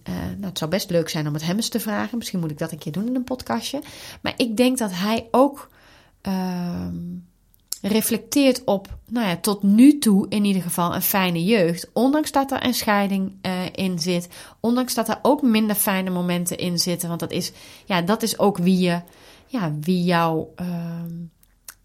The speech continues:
wat je vormt, hè, wie je maakt dat je bent wie je bent. Ehm, maar ik, ja, ik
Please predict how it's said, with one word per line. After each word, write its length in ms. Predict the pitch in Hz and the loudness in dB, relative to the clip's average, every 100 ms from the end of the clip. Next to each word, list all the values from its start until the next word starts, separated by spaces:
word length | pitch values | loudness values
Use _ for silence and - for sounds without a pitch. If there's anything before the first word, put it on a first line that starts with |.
| - | 2
wat 160 | 202 196 | 2 4
je 100 | 151 | 0
vormt, 600 | 135 180 202 285 453 - | 6 6 8 6 4 2
hè, 200 | 262 262 | 2 4
wie 140 | 208 | 6
je 120 | 190 | 4
maakt 500 | 170 185 196 196 - - _ _ _ _ | 4 4 4 0 -6 -8 _ _ _ _
dat 200 | 185 175 | -10 -6
je 60 | |
bent 220 | 165 185 170 | -2 -2 -2
wie 120 | 170 | -2
je 100 | 156 | 0
bent. 400 | 180 247 403 - - - - - - _ | 0 0 -2 -8 -14 -20 -18 -20 -20 _
Ehm, 760 | 202 196 190 185 180 175 175 | -4 -2 -2 -2 -4 -4 -4
maar 160 | 185 - | -4 -4
ik, 160 | - 233 - | -4 -4 -10
ja, 240 | - 202 170 | -4 -2 -2
ik 260 | - - | -4 -8